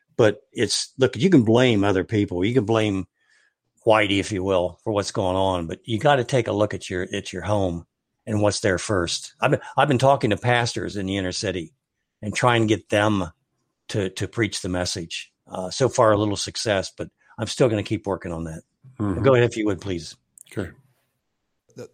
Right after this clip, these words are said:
Speaker 3: the, the problem, the, the biggest burden that black people have, in my opinion, again, is the percentage of blacks, seventy-five percent of them, that are raised without fathers. Uh, and that has every other social negative consequence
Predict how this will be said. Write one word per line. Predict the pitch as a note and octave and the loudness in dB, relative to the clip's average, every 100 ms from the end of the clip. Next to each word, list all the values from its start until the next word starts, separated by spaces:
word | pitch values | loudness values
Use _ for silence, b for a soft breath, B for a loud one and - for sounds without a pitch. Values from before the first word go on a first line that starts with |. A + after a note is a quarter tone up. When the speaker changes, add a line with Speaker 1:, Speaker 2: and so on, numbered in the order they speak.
| B2+ | -18
Speaker 3:
the, | G#2+ - | -20 -18
the | A#2+ | -20
problem, | - C3 E3 G3 G#3 G3+ _ | -10 -8 -8 -8 -10 -12 _
the, | _ F#2 | _ -20
the | G#2+ | -18
biggest | G2+ B2 F#3+ D#3 | -12 -10 -10 -8
burden | E3 F3 | -8 -8
that | D#3+ | -12
black | A#2 B2 C3 | -10 -10 -10
people | D3 | -12
have, | C#3 C3+ | -12 -12
in | A2 | -14
my | F#2 G#2 | -10 -10
opinion, | F3+ E3+ D#3 E3 - | -10 -10 -12 -14 -14
again, | G#2+ A#2 A2 C3 b b | -12 -10 -12 -14 b b
is | - A#2+ A2 | -14 -14 -12
the | A#2 | -16
percentage | - A2 A#2+ D#3+ | -14 -10 -8 -8
of | E3+ | -8
blacks, | C3 A#2+ C#3 | -8 -8 -8
seventy-five | - C3 C3+ D#3+ D#3+ D#3 D3 | -12 -6 -6 -6 -8 -8 -8
percent | D3+ - C3+ | -10 -12 -12
of | A#2 | -12
them, | B2+ A#2 B - | -14 -16 B -10
that | B2 | -8
are | A#2 | -6
raised | G#2 G#2 B2+ - | -8 -8 -10 -12
without | B2 G2 C3 | -8 -8 -8
fathers. | - F#3 G3 D#2+ - - b b b | -6 -6 -6 -10 -18 -20 b b b
Uh, | G#2+ G#2 G2+ - | -8 -8 -10 -12
and | G#2+ G2+ | -14 -8
that | C3 F3 | -8 -4
has | D#3+ C#3+ - - | -6 -6 -12 -6
every | B2+ D3+ F#3 E3+ | -6 -4 -4 -4
other | D3+ D3+ | -6 -6
social | C#3+ C3+ C#3+ - D3 C#3+ B | -6 -4 -6 -6 -8 -8 B
negative | A2+ B2 C#3 C#3+ | -8 -6 -6 -8
consequence | - B2+ C3 C3+ C3 | -8 -10 -8 -12 -12